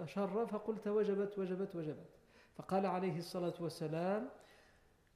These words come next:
من أثني-، من أثنيتم عليه خي-، من أثنيتم عليهم خيرا، وجبت له الجنة، ومن أثنيتم عليهم شرا، وجبت لهم، وجبت لهم النار،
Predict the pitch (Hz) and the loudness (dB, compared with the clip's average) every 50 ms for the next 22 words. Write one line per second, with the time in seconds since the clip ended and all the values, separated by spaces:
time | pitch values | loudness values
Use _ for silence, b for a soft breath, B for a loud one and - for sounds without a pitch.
0 | _ _ _ _ _ - 156 160 175 190 185 180 185 - - 165 - 175 175 196 | _ _ _ _ _ -2 0 2 4 4 2 2 0 -2 -4 -2 0 2 2 4
1 | 214 208 202 202 - - 180 170 170 175 185 185 196 160 - - 190 214 220 214 | 4 4 4 2 0 -2 -2 0 0 0 0 -2 -2 -4 0 2 2 4 4 2
2 | 185 - - 180 170 165 160 165 170 175 190 190 175 143 151 160 156 - 180 185 | 2 0 -2 -2 -2 -2 -2 -2 0 0 0 0 0 -2 -2 -4 -4 -4 -2 -2
3 | 196 202 - 190 175 175 185 180 165 - - 185 208 220 220 196 - - 175 170 | -2 -2 -2 -2 -2 -2 -2 -4 -6 -4 0 0 2 2 2 0 -2 -4 -4 -4
4 | 160 160 170 180 185 175 147 156 165 165 151 - 175 190 208 214 233 247 254 247 | -2 -2 -2 0 0 0 0 -2 -2 -4 -4 -2 0 2 2 4 4 4 2 0
5 | - B B B B B B B B B - 147 165 180 156 165 160 151 156 190 | -4 B B B B B B B B B -2 0 0 2 2 2 2 2 2 0
6 | 196 - - - - 170 160 160 135 156 165 165 156 147 185 220 226 190 147 110 | -2 -2 -6 -6 -4 -2 -2 -2 0 -2 -2 -2 0 2 2 4 4 2 -2 -4
7 | - - B B B B B B B B B - 156 156 160 165 175 170 - - | -8 -14 B B B B B B B B B -4 -2 0 0 0 0 -2 -4 -2
8 | 175 185 214 220 220 208 190 165 - - 175 160 160 151 156 156 185 190 190 180 | 0 2 4 4 4 4 2 -2 -2 -4 -2 -2 0 0 0 2 2 2 2 2
9 | 170 160 135 147 156 151 143 143 - 185 190 196 190 196 220 233 247 - B B | 0 0 0 0 0 0 -2 -2 0 0 0 2 2 2 2 2 0 -2 B B
10 | B B B B - - 139 156 185 196 156 151 151 147 147 185 196 196 196 - | B B B B -8 -2 2 2 4 4 2 2 0 0 0 0 -2 -2 -4 -4
11 | 165 160 151 135 139 147 147 147 143 143 156 - - 165 165 - 160 165 170 180 | -4 -4 -2 -2 -2 -2 -2 -2 -2 -2 -2 -4 -6 -6 -6 -6 -4 -2 0 0
12 | 185 165 165 165 156 190 196 196 - 180 170 147 160 160 165 165 165 170 175 185 | 0 2 0 0 2 0 -2 -2 -2 -2 0 0 0 0 0 0 0 0 2 2
13 | 202 220 233 | 2 2 0